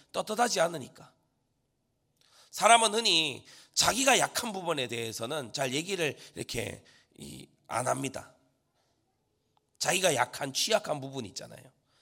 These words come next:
거기에 대해서는 잘 얘기를 안 하는 경우가 있어요. 네 번째는 다윗의 집안의 명예가 실추될까 봐 그냥 쉬쉬하는 이런, 어, 이 경우가 있을 수 있죠. 그러나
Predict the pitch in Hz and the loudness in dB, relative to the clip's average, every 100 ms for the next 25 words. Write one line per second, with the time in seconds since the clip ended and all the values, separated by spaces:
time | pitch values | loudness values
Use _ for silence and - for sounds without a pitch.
0 | _ - 196 180 143 127 120 - 135 120 | _ -4 2 2 2 -4 -8 -10 -6 -6
1 | 123 113 - - - - 127 139 170 139 | -2 -4 -6 -18 -6 -2 2 2 2 -2
2 | 104 107 107 107 - - 156 127 _ _ | -4 -8 -8 -10 -10 -12 -14 -20 _ _
3 | _ _ _ _ - 117 131 131 117 123 | _ _ _ _ -4 0 0 0 0 -2
4 | 139 - - - - _ 123 143 143 147 | -4 -10 -20 -20 -20 _ 2 4 4 2
5 | 135 - 202 170 143 107 101 113 113 - | 2 4 6 4 4 -4 -6 -6 -4 -6
6 | 170 196 127 104 107 - - - _ _ | -6 -6 -8 -6 -8 -8 -14 -20 _ _
7 | 127 123 - 190 196 170 123 117 - - | -12 -6 -4 -2 0 0 0 -2 -8 -18
8 | _ _ _ _ - 165 190 185 - - | _ _ _ _ -2 4 4 4 -8 -20
9 | - - 104 98 90 - - 62 - _ | -20 -4 0 0 -4 -8 -12 -12 -14 _
10 | _ _ _ _ _ - 113 120 120 98 | _ _ _ _ _ -4 0 0 0 -2
11 | 120 - 107 - - - - 123 127 120 | -6 -8 -12 -14 -14 -12 -4 2 4 4
12 | 180 | 2